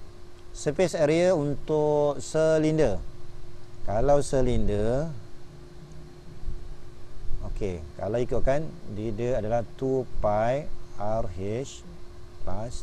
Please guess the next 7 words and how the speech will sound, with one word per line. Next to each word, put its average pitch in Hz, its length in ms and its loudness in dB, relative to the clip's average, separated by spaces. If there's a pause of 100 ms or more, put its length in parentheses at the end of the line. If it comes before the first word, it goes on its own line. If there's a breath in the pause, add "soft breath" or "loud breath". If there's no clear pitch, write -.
(160)
two 110 340 -4 (140)
pi 104 240 -2
R 101 240 -8
squared. - 300 -4 (960 loud breath)
Ini 165 240 2
untuk 165 420 4 (840)
silinder. 151 840 4